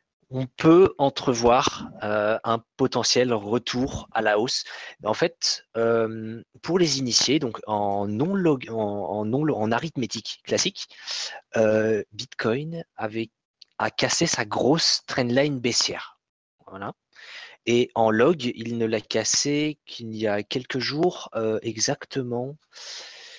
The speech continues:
je crois que c'était le vingt, voilà, en logarithmique, il a cassé sa trendline baissière le vingt. Ce qui veut potentiellement dire vraiment d'un point de vue strictement chartiste,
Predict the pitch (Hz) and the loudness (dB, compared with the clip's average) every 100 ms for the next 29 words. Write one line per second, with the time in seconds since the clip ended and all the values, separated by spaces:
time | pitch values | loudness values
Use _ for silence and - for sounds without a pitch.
0 | - - - - - - - - - 131 | -12 -10 -10 -12 -10 -4 -6 -6 0 0
1 | 123 104 95 123 165 - - 127 113 107 | 4 0 2 0 0 -2 -2 0 2 2
2 | 107 104 143 165 139 131 143 151 226 123 | 2 0 0 0 -2 -4 -4 -4 -8 -2
3 | 110 - - 131 147 117 107 117 110 104 | -2 0 -2 0 2 0 -2 0 0 0
4 | 107 - 113 95 90 110 - - - _ | -2 -4 -4 -6 -4 -6 -6 -14 -14 _
5 | - - - - - - - - _ _ | -20 -20 -18 -18 -18 -18 -20 -20 _ _
6 | _ _ _ _ _ - - - - - | _ _ _ _ _ -6 0 2 2 -4
7 | - 131 120 127 117 160 156 151 - 135 | -6 -4 4 4 6 4 4 4 4 4
8 | 123 117 127 117 117 120 110 104 - 107 | 4 4 2 2 2 2 2 0 0 -4
9 | 107 - - - 110 107 - - 151 - | -4 -6 -4 -2 -2 0 0 0 -2 -2
10 | - - | -4 -8